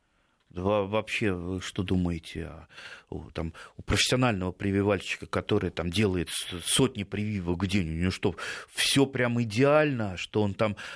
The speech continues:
а, режет, у него каждый срез идеален?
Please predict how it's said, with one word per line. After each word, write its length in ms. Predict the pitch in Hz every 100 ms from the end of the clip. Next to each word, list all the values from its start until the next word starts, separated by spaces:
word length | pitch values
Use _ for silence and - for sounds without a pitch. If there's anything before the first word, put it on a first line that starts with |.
| -
а, 260 | 104 98 107
режет, 400 | 127 113 110 104
у 80 | 101
него 180 | 113 107
каждый 340 | 117 101 104
срез 360 | - 113 107 110
идеален? 680 | 107 131 139 113 95 90